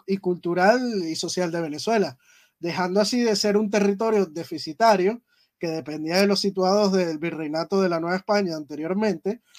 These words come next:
para poder sufragar, eh, los costos de, de infraestructura, de, de burocracia, de administración, del, de ejército, etcétera, y empezó a, a contar con sus propios recursos, ¿no? De lo que producía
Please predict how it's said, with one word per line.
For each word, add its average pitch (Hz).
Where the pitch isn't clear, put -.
para 156
poder 147
sufragar, 185
eh, 151
los 160
costos 185
de, 170
de 147
infraestructura, 185
de, 143
de 147
burocracia, 170
de 165
administración, 170
del, 160
de 156
ejército, 202
etcétera, 226
y 196
empezó 185
a, 220
a 170
contar 175
con 208
sus 196
propios 196
recursos, 185
¿no? 233
De 180
lo 156
que 151
producía 147